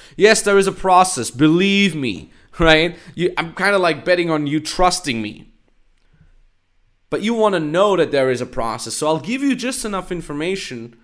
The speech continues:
that you know, yeah, there is a process. Okay, this sounds like there clearly is a process. Max sounds like he clearly knows what he's talking about, right? And that's the process level. And then if you wanna know the implementation, it's the third level, the highest level,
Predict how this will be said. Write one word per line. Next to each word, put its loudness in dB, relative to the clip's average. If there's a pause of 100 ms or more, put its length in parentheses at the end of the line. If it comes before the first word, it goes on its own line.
(540)
that -4
you 0
know, 2
yeah, 8
there 6
is 4
a 2
process. 2
Okay, -4
this -6
sounds -2
like 0
there -4
clearly 0
is -2
a -4
process. 0
Max -4
sounds -6
like -8
he -16
clearly -2
knows -4
what -6
he's -8
talking -6
about, -12 (160)
right? -10
And -8
that's -10
the -18
process -10
level. -12 (720)
And -6
then 0
if -4
you -4
wanna -2
know -2
the -6
implementation, -2 (140)
it's -14
the -8
third -2
level, -8 (680)
the -10
highest -4
level, -12